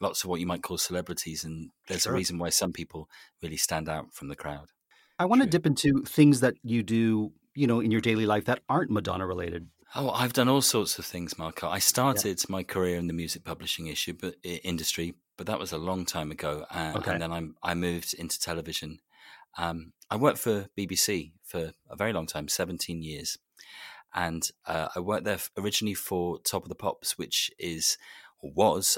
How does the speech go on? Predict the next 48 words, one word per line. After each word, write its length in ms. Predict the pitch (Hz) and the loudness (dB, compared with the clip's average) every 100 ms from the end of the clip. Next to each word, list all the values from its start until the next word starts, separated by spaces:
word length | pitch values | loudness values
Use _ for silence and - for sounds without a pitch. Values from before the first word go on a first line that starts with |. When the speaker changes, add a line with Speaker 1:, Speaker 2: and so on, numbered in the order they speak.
| - | 2
Speaker 1:
our 160 | 90 | 0
big 380 | 85 92 87 - | 2 0 -2 -4
music 360 | 95 98 - - | -4 -2 -2 -2
T 180 | - 78 | -4 -4
V 100 | 76 | -2
show 220 | - 73 | -2 -2
that 100 | 76 | -2
ran 220 | 85 85 | -2 -2
for 120 | - | -4
forty 420 | 76 87 80 - | -10 -8 -6 -6
years 420 | 85 80 71 - - _ - - _ | -6 -6 -4 -4 -6 _ -20 -20 _
here 220 | - 80 | -6 -4
in 100 | 76 | -4
the 80 | 73 | -8
U 120 | 76 | -8
K. 360 | - 73 73 71 | -8 -8 -8 -10
You 120 | - 80 | -8 -6
may 160 | 78 | -6
have 100 | 78 | -6
even 240 | 85 82 82 | -8 -8 -6
heard 220 | 85 82 | -6 -8
of 80 | 73 | -10
it. 100 | 73 | -12
I 60 | - | -8
don't 220 | 76 73 | -8 -8
know. 180 | 76 69 | -8 -10
But 120 | - - | -8 -6
Speaker 2:
We-, 80 | |
Speaker 1:
it 80 | - | -4
was 80 | - | 0
Speaker 2:
yes, 180 | 95 - | 2 2
I 100 | 92 | 2
have. 220 | 107 143 | 2 0
Yeah. 140 | 123 127 _ _ _ - | -2 -4 _ _ _ -12
Speaker 1:
Indeed. 340 | 80 76 76 | -8 -4 -6
It 80 | 69 | -6
was 120 | 67 | -6
very 240 | - 92 85 | 0 0 0
popular. 560 | 78 71 - 78 80 - - | -6 -12 -10 -10 -10 -12 -6
Um, 320 | 85 80 80 - - - - _ | -4 -4 -8 -14 -16 -16 -18 _
and 140 | 95 92 | 0 2
I 80 | 92 | 2
worked 520 | 92 82 - - - | 2 0 0 -2 -2
there, 440 | 92 87 87 82 - | -2 0 0 -4 -6
um, 240 | 87 82 - - - _ - | -4 -6 -10 -20 -20 _ -2
doing 380 | 104 95 90 - - - | -2 -2 -6 -12 -20 -2
digital 300 | 113 - 101 | 0 2 0
content. 420 | - 80 - 78 | -2 -4 -4 -6